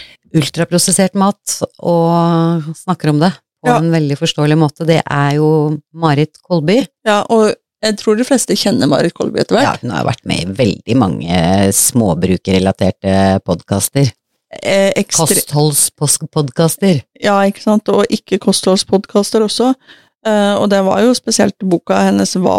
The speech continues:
Speaker 2: og når skal vi spise, som, eh, som vel kom ut i fjor, som virkelig, eh,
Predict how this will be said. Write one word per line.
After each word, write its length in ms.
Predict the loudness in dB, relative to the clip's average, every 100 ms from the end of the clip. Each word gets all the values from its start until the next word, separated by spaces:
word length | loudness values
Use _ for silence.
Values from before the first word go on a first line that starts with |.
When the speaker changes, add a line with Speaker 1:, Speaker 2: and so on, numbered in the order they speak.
| 2
Speaker 2:
og 60 | 2
når 220 | 2 0
skal 180 | -2 -2
vi 60 | 0
spise, 360 | -2 0 0 2 0
som, 320 | -2 -2 0 0
eh, 680 | 2 2 2 2 2 0 -2
som 200 | -4 0
vel 120 | 0
kom 220 | 0 0
ut 140 | 0 0
i 80 | -4
fjor, 320 | 2 0 0 _ _ _ _ -2
som 240 | 0 2
virkelig, 400 | 0 -2 -2 0
eh, 600 | 2 2 2 2 2 2